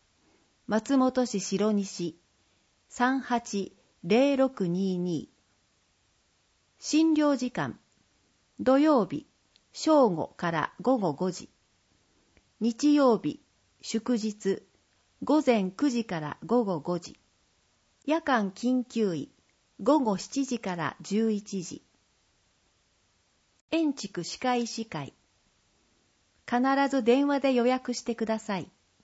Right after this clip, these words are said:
予約時に担当医が緊急性の有無を判断して、必要な人のみの診療となります。十月四日日曜日、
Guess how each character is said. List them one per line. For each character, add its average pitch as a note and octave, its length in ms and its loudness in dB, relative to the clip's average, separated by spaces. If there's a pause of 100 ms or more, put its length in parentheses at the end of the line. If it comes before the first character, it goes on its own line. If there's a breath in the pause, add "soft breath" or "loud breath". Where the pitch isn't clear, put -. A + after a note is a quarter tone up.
(680)
予 A3+ 120 4
約 C#4+ 300 2
時 G3+ 140 0
に D3+ 200 -6 (360)
担 C#4 260 0
当 C4+ 260 6
医 G3+ 80 2
が F3 140 -2
緊 C4+ 280 0
急 C#4+ 280 -2
性 C4 280 0
の A#3+ 220 0
有 C4+ 80 0
無 G#3+ 220 2
を D#3+ 80 -4
判 B3+ 320 -2
断 E3 240 -4
し - 100 -14
て、 - 240 -12 (220)
必 C4 280 2
要 D4 220 8
な C#4 160 6
人 C4+ 240 2
の C4+ 160 4
み A#3 140 4
の F#3+ 100 4
診 G#3 320 2
療 G#3 180 2
と G3+ 140 0
な F#3 160 0
り F3 140 0
ま E3+ 160 -2
す。 - 160 -16 (1400)
十 D4 260 2
月 D4+ 300 0
四 C4 180 2
日 B3+ 200 -2
日 A3+ 340 -2
曜 A3 240 2
日、 - 240 -12